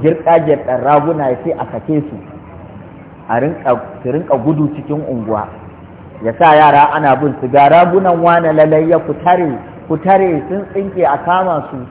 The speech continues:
wato don a gaba dama. To duk wannan baya iske Allah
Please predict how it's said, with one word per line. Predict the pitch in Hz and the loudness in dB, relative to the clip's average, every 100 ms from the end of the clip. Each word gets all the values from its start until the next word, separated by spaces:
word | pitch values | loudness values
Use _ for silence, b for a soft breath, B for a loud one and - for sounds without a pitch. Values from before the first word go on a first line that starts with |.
| - - - | -18 -20 -10
wato | 113 123 131 | -4 -4 -2
don | 123 165 147 | 0 0 -2
a | 127 | -4
gaba | 131 160 143 | 0 2 2
dama. | 127 120 117 113 - - - - - - - - - - - - - - - - - - - - - | 2 -2 -4 -8 -12 -18 -20 -20 -20 -20 -18 -20 -20 -20 -20 -20 -20 -20 -20 -20 -20 -20 -20 -20 -12
To | 117 | -8
duk | 139 208 | -4 0
wannan | 208 208 180 147 | 2 2 2 2
baya | 156 147 127 - 131 - - - - - - - - - - - - - | 4 6 4 0 -10 -14 -20 -20 -20 -20 -20 -20 -20 -20 -20 -20 -20 -10
iske | 151 - 135 | -10 -6 -4
Allah | 127 131 123 | -2 -2 -2